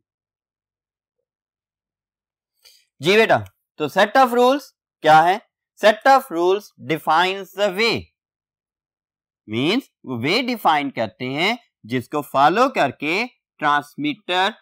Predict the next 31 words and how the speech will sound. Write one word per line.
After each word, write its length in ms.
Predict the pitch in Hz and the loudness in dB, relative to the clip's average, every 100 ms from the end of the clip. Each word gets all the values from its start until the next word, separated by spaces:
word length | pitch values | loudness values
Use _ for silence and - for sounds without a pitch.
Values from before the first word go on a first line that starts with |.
| _ _ | _ _
and 180 | 135 135 | -6 -4
receiver 560 | 123 123 139 135 131 135 | -4 -6 -6 -6 -6 -6
ने 320 | 147 170 196 208 _ | -4 -4 -4 -8 _
कम्युनिकेट 800 | 135 127 135 147 - 185 226 262 _ | -4 -2 -4 -6 -4 -2 0 -4 _
करना 400 | 139 113 117 117 | -6 -4 -4 -4
है 320 | 123 151 180 _ _ | -4 -4 -4 _ _
in 100 | 127 | -8
the 180 | 120 127 127 - | -4 -6 -6 -6
system। 360 | 214 - - _ _ _ _ _ _ _ _ _ _ _ _ _ - _ | -8 -8 -20 _ _ _ _ _ _ _ _ _ _ _ _ _ -20 _
वो 160 | 131 165 | 0 2
रूल्स 440 | 170 190 254 285 _ _ | 6 8 6 2 _ _
जिनकी 380 | 120 160 208 277 | -4 -2 0 -2
बेस 300 | 202 202 208 | 4 4 4
के 140 | - 214 | 0 -2
ऊपर 280 | 208 247 - _ - | 2 2 2 _ -2
कम्युनिकेशन 760 | 165 175 170 196 190 240 262 _ - | 0 2 2 0 2 0 0 _ 0
परफॉर्म 560 | 151 - 147 202 269 | 0 2 2 4 4
होनी 360 | 220 151 139 127 | 4 2 -2 -4
है, 400 | 131 180 233 _ - | -2 -2 -4 _ -2
जिन्हें 220 | 147 185 | 0 4
हम 160 | 190 190 | 4 2
प्रोटोकॉल्स 800 | - 180 180 196 208 214 277 247 | 2 0 2 0 4 6 6 2
भी 120 | 254 | -6
कहते 420 | - 147 - 131 | -2 -4 -2 -4
हैं, 120 | 139 180 _ - | -4 -6 _ 2
वायरलेस 520 | 135 160 226 262 254 - | 4 4 4 2 2 -2
प्रोटोकॉल्स 560 | 156 151 135 143 131 - | -2 -2 -4 -4 -4 -6
को 100 | 143 | -10
फॉलो 360 | - 113 151 | -4 -4 -2
करते 300 | 214 170 117 | -2 -4 -4
हुए 220 | 123 135 | -4 -2